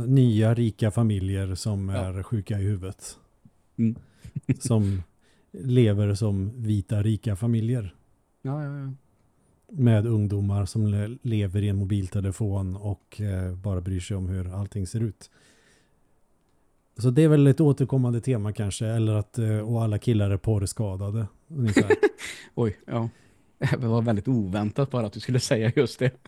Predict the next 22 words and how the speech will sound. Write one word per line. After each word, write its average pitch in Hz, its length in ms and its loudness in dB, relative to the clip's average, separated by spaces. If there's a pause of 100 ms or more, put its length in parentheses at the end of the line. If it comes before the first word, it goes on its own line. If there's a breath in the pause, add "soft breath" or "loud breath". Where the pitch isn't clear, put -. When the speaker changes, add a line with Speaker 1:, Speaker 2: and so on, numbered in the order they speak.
Speaker 1:
Jo, 143 200 6
jo, 147 140 4
nej, 139 220 6
men, 156 320 2
men 160 120 0
det 143 100 6
funkar 127 520 4
ju 151 200 4
ändå. 151 280 0
Det 107 200 2
är 120 400 2
ganska 123 420 0
kul 104 340 2
gestaltning 107 800 0
av, 95 380 0
eh, 95 200 0 (2000 soft breath)
av, 98 360 -8
eh, 104 240 -6
sjuka 110 360 0
familjer 110 460 0
helt 107 220 -2
enkelt. 95 460 -12